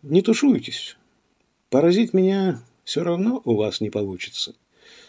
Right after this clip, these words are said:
Но этого и не требуется. Просто постарайтесь рассказать что-нибудь неожиданное и более-менее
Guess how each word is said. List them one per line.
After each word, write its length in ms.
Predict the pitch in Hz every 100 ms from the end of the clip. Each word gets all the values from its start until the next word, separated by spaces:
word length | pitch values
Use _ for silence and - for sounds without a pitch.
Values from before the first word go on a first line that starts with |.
| _ -
Но 380 | 135 160 180 -
этого 360 | 190 190 180
и 180 | 180 -
не 120 | 175 165
требуется. 680 | 110 87 - 78 - - _ _ _ _ _ _ -
Просто 340 | 147 - 139
постарайтесь 840 | 120 139 - 165 240 254 226 - -
рассказать 540 | 147 131 131 135 147
что-нибудь 500 | - 131 123 113 107
неожиданное 920 | 107 113 123 233 165 110 98 87 90 _ _ _ _ _ -
и 280 | 247 277 262
более-менее 1040 | 185 170 233 220 202 180 165 165 156